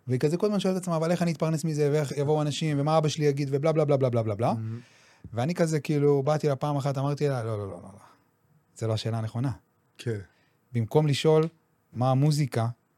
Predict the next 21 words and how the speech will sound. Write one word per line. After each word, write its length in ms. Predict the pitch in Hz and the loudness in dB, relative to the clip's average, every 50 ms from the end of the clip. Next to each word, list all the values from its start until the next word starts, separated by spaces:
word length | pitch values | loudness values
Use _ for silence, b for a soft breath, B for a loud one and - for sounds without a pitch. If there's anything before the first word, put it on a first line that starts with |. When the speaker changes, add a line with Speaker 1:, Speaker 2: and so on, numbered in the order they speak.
| _ - | _ -6
Speaker 1:
יכולה 400 | 113 104 104 - 113 120 135 131 | -4 -4 -2 0 2 2 4 4
לתת 440 | 120 117 117 - 123 113 - - | 2 0 0 -2 -4 -4 -2 -2
לי, 160 | - 185 180 175 - _ _ _ _ _ _ _ _ _ _ | 0 0 0 0 -2 _ _ _ _ _ _ _ _ _ _
Speaker 2:
כן. 180 | - 113 101 92 | -6 -6 -4 -2
Speaker 1:
תשאלי 280 | - 117 - 123 127 147 | -2 0 2 4 4 4
את 60 | 139 | 2
עצמך 320 | 123 - 120 110 104 - | 0 0 -2 -4 -2 -2
מה 180 | 120 127 131 131 131 - - | 0 2 2 0 0 -4 -6
אני 180 | 127 117 123 151 | -2 0 2 4
יכולה 340 | 151 127 107 - 120 120 117 | 4 2 2 2 2 2 2
לתת 300 | 113 110 - 120 - 117 | 0 0 -2 -4 -4 -2
למוזיקה. 400 | 110 143 160 139 120 107 - 98 - 120 | 0 2 2 2 2 -2 -6 -12 -16 -12
Speaker 2:
בדיוק. 760 | 110 104 104 110 127 131 120 104 - - - - - - - | -10 -8 -6 -6 -6 -6 -6 -8 -10 -16 -20 -20 -20 -18 -4
Speaker 1:
כי 100 | - 123 120 | 0 2 4
המוזיקה 560 | 127 139 165 190 202 202 214 190 - 143 139 | 6 6 6 6 6 4 0 -2 0 0 0
היא 140 | 135 135 120 | 2 0 0
כאילו 180 | - 147 139 | 2 2 2
הרבה 200 | 131 113 117 139 | 2 2 2 0
יותר 180 | 170 - 185 170 | 2 2 0 -2
גדולה 460 | 135 123 117 127 117 120 139 170 190 | -2 -2 0 0 0 2 2 2 2
ממך. 440 | 180 156 117 98 92 - - - - | 2 2 0 -2 -6 -12 -14 -16 -16